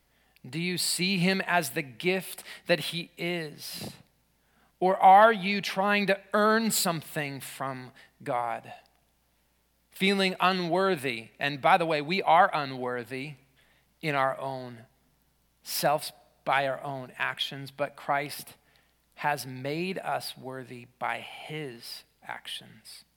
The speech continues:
by his perfect life, his sacrificial death, and his resurrection. And by responding to the gospel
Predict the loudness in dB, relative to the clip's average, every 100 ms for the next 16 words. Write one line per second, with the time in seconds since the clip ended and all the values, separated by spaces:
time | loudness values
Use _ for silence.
0 | _ _ _ _ _ _ -8 -8 -6 -4
1 | -4 -6 -10 -10 -14 -16 -18 -18 -20 -20
2 | -20 _ _ _ _ _ _ _ _ _
3 | -6 -2 -2 -4 -6 _ -12 -2 -2 -2
4 | -8 -10 -10 -10 -12 -12 -12 -14 -20 -20
5 | _ _ _ _ _ -12 -6 4 4 4
6 | 4 2 2 0 0 -2 -8 -10 -10 0
7 | 2 0 -8 -20 _ _ _ _ _ _
8 | _ _ _ _ _ 2 4 4 0 2
9 | 4 6 4 4 2 2 -2 -4 -2 0
10 | 0 -2 -8 -12 -4 2 6 8 6 2
11 | -6 -4 -4